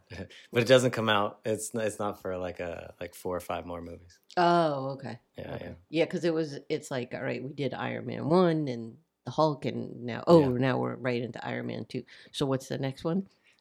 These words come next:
Speaker 1: Wh-, Thor.
Speaker 2: Thor.
Speaker 1: Thor, yeah, 'cause you saw the, the end.
Speaker 2: Hammer.
Speaker 1: Yeah, that's where he sent out, remember Coulson was like,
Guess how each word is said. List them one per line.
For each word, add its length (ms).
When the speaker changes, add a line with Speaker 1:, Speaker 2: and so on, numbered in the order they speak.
Speaker 1:
Wh-, 160
Thor. 380
Speaker 2:
Thor. 400
Speaker 1:
Thor, 220
yeah, 180
'cause 180
you 60
saw 280
the, 360
the 160
end. 260
Speaker 2:
Hammer. 500
Speaker 1:
Yeah, 120
that's 220
where 120
he 60
sent 280
out, 140
remember 280
Coulson 460
was 160
like, 360